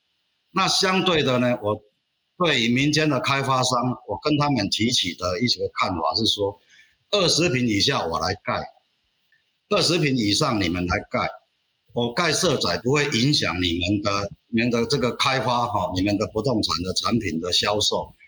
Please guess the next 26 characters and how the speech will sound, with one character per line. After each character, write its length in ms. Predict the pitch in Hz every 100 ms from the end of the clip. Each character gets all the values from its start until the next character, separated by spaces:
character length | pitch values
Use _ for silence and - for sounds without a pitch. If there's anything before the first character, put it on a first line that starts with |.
| _
我 100 | 117
说 160 | 156 170
这 100 | 175
才 180 | 156 123
是 180 | 147 139
分 240 | 135 131
工 200 | 117 117
啊。 120 | 117 107 107 _ _ _ _ _ _ _ _ -
我 100 | 127
说 240 | 190 196
你 160 | 156 120
们 180 | 139 143
不 140 | 180
应 140 | 180
该 180 | 160 170
反 240 | 143 104 107
对 180 | 165
我 80 | 117
们 180 | 104 113
盖 180 | 151 135
社 160 | 120 123
宅， 220 | 98 - -
我 80 | -
们 200 | 131 156
几 220 | - 190
乎， 140 | 180